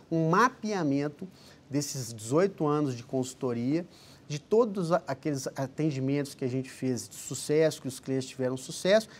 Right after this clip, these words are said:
e até com insucesso. A gente aprendeu também com insucesso. Poxa, por que que aquele cliente não deu certo? O que que ele ficou satisfeito? O que que ele ficou insatisfeito? Pra que a gente possa melhorar. E esse funil de vendas veio exatamente pra nos ajudar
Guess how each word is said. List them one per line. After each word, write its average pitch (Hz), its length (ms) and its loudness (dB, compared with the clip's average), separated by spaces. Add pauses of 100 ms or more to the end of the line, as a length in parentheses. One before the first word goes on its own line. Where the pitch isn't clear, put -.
(100)
e 262 60 2
até 262 240 6
com 262 180 2
insucesso. 220 640 2
A 160 60 2
gente 185 180 2
aprendeu 233 580 2
também 135 380 0
com 135 140 -4
insucesso. 117 540 -4
Poxa, 185 340 0
por 180 180 -8
que 254 100 -2
que 240 140 -6
aquele 170 240 -2
cliente 151 380 -4
não 139 80 -4
deu 117 160 -4
certo? 160 520 2 (300)
O 156 80 -4
que 226 140 -2
que 226 100 -2
ele 196 80 2
ficou 165 180 -4
satisfeito? 165 600 -2
O - 20 -10
que 202 140 -10
que 202 80 -4
ele 180 60 -2
ficou 180 180 0
insatisfeito? 185 840 2 (220)
Pra 170 100 2
que 170 120 -2
a - 20 2
gente 185 140 -4
possa 180 340 4
melhorar. 185 720 4 (220)
E 175 100 2
esse 254 260 4
funil 185 300 2
de 131 140 -4
vendas 139 680 0
veio 160 280 0
exatamente 170 720 2
pra 165 100 -4
nos 170 260 0
ajudar 147 600 0